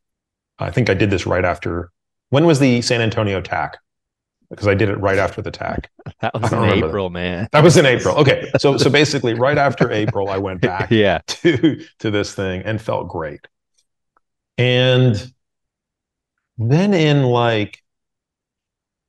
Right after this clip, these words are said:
Speaker 1: I think in June, I was like, "Oh, you know what? I need to make sure that this thing is broadhead tuned perfectly." And so what I did was I went in and started working with Jordan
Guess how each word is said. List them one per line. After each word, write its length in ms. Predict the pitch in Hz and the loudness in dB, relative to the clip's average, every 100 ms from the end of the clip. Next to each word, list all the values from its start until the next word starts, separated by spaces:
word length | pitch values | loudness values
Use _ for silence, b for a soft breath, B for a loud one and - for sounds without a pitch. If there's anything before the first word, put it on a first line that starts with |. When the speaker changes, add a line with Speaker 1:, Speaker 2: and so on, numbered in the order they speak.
| _ _ _ _ | _ _ _ _
Speaker 1:
I 40 | |
think 180 | - 151 | -2 0
in 160 | 139 110 | 0 0
June, 340 | 104 120 113 | 0 0 -2
I 60 | 104 | -4
was 160 | 98 | -4
like, 160 | 104 90 | -6 -6
"Oh, 120 | 107 | -6
you 140 | 104 104 | -4 -4
know 120 | 113 | -6
what? 220 | 104 110 101 | -6 -6 -8
I 140 | 107 | -8
need 240 | 120 117 101 | -6 -6 -6
to 80 | |
make 280 | 107 101 95 | -8 -6 -6
sure 460 | - - 95 90 87 | -10 -8 -6 -4 -6
that 160 | 85 85 | -8 -8
this 180 | 90 | -8
thing 180 | - 98 | -6 -4
is 140 | 90 85 | -4 -6
broadhead 640 | 92 85 82 80 92 85 | -4 -2 -2 -4 -6 -6
tuned 380 | 85 95 87 82 | -8 -10 -10 -10
perfectly." 840 | - 87 82 - - - - 87 _ _ _ - b b b _ - | -6 -6 -4 -8 -8 -10 -10 -14 _ _ _ -20 b b b _ -4
And 760 | 104 101 101 98 95 95 90 - _ _ _ _ _ _ _ _ _ | 0 2 2 0 0 -2 -4 -8 _ _ _ _ _ _ _ _ _
so 180 | - 113 | 0 2
what 200 | 107 113 | 4 4
I 140 | 120 | 2
did 400 | 107 104 101 104 | 2 2 2 -2
was 1040 | 104 98 98 95 92 92 90 80 - - _ _ | -4 -2 0 0 -2 -2 -6 -10 -14 -18 _ _
I 100 | 101 | -6
went 240 | 101 104 104 | -4 -4 -4
in 100 | 104 | -4
and 280 | 95 104 | -6 -10
started 300 | - - 95 | -8 -4 -4
working 460 | 95 95 95 104 95 | -4 -6 -4 -6 -4
with 460 | 92 92 92 87 85 | -4 -4 -6 -8 -6
Jordan 600 | 101 92 92 95 104 | -2 -2 -2 -4 -8